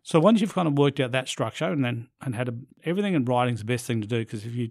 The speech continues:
tell someone verbally, they'll forget. Um, "Oh, I didn't realize you meant I couldn't use it on this and that." Um, but again, if you just put it in writing, and,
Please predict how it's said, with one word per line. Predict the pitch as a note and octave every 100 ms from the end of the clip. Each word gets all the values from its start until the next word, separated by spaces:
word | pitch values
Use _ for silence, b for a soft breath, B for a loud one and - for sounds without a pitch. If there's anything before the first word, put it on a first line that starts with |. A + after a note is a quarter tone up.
| -
tell | - D#3+
someone | D#3 D3+ C3+
verbally, | A#2+ C#3 F#3+ G3+
they'll | D#3 B2+
forget. | - A2+ A2 E3 G3+ _ _ -
Um, | B2 A#2+ C#3+
"Oh, | F#3 D#3+
I |
didn't | E3 E3 C#3
realize | C3+ C3 A#2+
you | A#2
meant | A#2+ A#2+ -
I |
couldn't | B2 D3 B2+ A2+
use | F3+ B2+ B2+
it | A#2 A2+ _ _ _ _ _ _
on | B2 B2 A2
this | C#3 -
and | G#2 A#2+
that." | E3 B2 C#3 _ _ _ - -
Um, | A#2+ B2
but | A#2+ B2
again, | B2+ D3+
if | D3+
you |
just | A3+ A3+
put | D#3+
it |
in | B2+
writing, | A#2+ A#2 B2 C#3 C3+ B B B B B B B B
and, | C3+ C3 B2+ B2